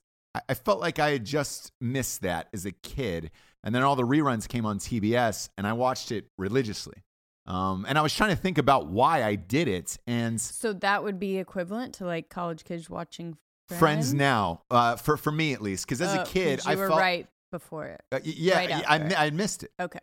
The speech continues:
Speaker 1: Um, but by the time that rolled around, there wasn't any shows about, like, middle school and, and high school
Speaker 2: Yeah.
Speaker 1: experiences for me.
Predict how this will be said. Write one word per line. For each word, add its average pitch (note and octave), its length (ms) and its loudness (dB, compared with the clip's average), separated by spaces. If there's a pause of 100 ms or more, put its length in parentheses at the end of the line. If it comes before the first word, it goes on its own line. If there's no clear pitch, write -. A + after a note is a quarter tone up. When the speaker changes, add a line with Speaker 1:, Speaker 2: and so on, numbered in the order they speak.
Speaker 1:
Um, B2+ 400 2
but G3 460 2 (260)
by A#2+ 300 0
the C#3 80 0
time F3 240 -2
that D#3+ 180 0
rolled D3+ 240 2
around, D3 420 0
there B2+ 120 2
wasn't G3+ 360 -2
any E3 380 -4 (540)
shows C#3+ 640 4
about, C#3 320 4
like, B2+ 260 2
middle C#3+ 260 2
school C#3+ 440 2
and, F#2 260 0
and G2+ 140 -2
high E3 180 -2
school C#3+ 440 2
Speaker 2:
Yeah. C3 40 2
Speaker 1:
experiences D3 800 -2
for - 180 -2
me. G#2 380 0